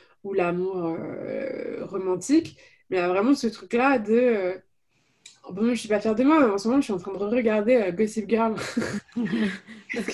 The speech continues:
Speaker 2: ça doit
Speaker 1: Ça,
Speaker 2: être
Speaker 1: dans tout ça, c'est
Speaker 2: intéressant de le
Speaker 1: Netflix.
Speaker 2: regarder avec, de le regarder avec un œil, euh, pas notre œil adolescente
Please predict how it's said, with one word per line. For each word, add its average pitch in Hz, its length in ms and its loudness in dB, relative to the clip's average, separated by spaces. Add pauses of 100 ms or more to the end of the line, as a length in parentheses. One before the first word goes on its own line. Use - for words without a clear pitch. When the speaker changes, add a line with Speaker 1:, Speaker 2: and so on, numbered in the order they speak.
(100)
Speaker 2:
ça 233 140 -4
doit 240 100 -2
Speaker 1:
Ça, 196 160 2
Speaker 2:
être 185 80 -2
Speaker 1:
dans 208 80 -2
tout 254 80 -2
ça, 262 160 4
c'est 269 80 4
Speaker 2:
intéressant 262 220 -2
de 330 60 -2
le 311 40 2
Speaker 1:
Netflix. 254 220 -2
Speaker 2:
regarder 226 400 -2
avec, 202 440 0
de 226 100 0
le 214 80 4
regarder 220 380 2
avec 202 220 0
un 202 200 -2
œil, 226 260 0
euh, 185 100 0 (400)
pas 254 100 2
notre 269 300 -2
œil 254 220 0
adolescente 240 760 0